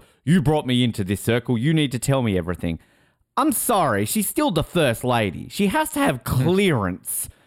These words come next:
Speaker 1: to hear
Speaker 2: Yeah.
Speaker 1: national security information. Like, I get why they're doing this. I get where we're going with this. But, like, all Logan has to say is, like, "This is national security, Martha. You are not cleared to hear this. Piss the fuck off."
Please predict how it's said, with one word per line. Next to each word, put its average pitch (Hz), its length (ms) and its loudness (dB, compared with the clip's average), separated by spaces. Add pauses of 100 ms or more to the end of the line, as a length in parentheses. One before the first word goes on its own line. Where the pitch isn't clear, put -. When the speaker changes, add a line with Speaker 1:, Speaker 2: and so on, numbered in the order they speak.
(120)
Speaker 1:
to 180 120 2
hear 180 360 2
Speaker 2:
Yeah. 156 100 2
Speaker 1:
national 165 540 0
security 143 600 0
information. 120 640 0
Like, 110 200 0 (340)
I 233 120 2
get 190 340 0
why 185 200 0
they're 165 160 2
doing 143 320 2
this. 143 240 0 (280)
I 147 120 0
get 160 320 0
where 165 180 4
we're 135 120 2
going 117 340 2
with 110 120 2
this. 107 200 2 (260)
But, 202 120 0
like, 208 180 0
all 262 240 2
Logan 226 280 2
has 175 220 0
to 156 100 -2
say 165 380 2
is, 143 160 -2
like, 147 200 2 (300)
"This 147 280 0
is 170 120 0
national 147 460 0
security, 117 540 -2
Martha. 92 420 0
You 110 240 0
are 131 80 2
not 120 300 0
cleared 127 360 0
to 107 60 -2
hear 113 260 0
this. 95 260 -2 (280)
Piss 170 260 0
the - 140 -4
fuck 127 300 -2
off." 113 260 -2